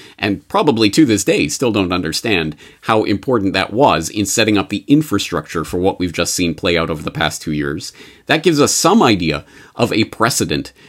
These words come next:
for what is taking place right now, but not quite the right idea, because as a subsequent speaker at that live stream, the principal legal officer for the World Health Organization, Stephen Solomon,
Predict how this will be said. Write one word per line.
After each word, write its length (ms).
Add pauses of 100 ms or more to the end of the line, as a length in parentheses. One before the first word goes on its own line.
for 160
what 220
is 100
taking 320
place 340
right 180
now, 200
but 220
not 240
quite 300
the 80
right 320
idea, 480
because 640 (400)
as 500
a 140
subsequent 640
speaker 520
at 200
that 200
live 300
stream, 560
the 240 (300)
principal 580 (140)
legal 460
officer 540
for 180
the 80
World 240
Health 180
Organization, 640
Stephen 440
Solomon, 640